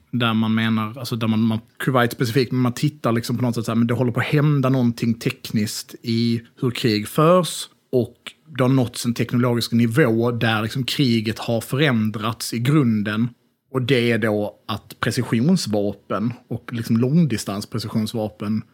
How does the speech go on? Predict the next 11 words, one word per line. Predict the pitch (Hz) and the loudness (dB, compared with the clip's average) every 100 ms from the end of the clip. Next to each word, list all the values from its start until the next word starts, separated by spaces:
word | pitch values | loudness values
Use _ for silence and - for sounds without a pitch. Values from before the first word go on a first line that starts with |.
| _ _ _ | _ _ _
kommer | - 131 110 110 107 | 0 2 4 4 0
förändra | - 113 101 98 | -2 -2 0 -2
hur | 98 | -4
man | 98 98 101 98 | -4 -4 -6 -8
strider | - 107 90 104 - | -6 -4 -4 -8 -2
i | 135 | 2
grunden. | 143 156 101 101 101 | 4 4 2 -2 -4
Liksom | 123 147 | -6 2
inte | 151 156 139 | 4 4 2
bara | 147 143 120 113 | 4 6 4 0
en | 107 107 107 | 0 0 -2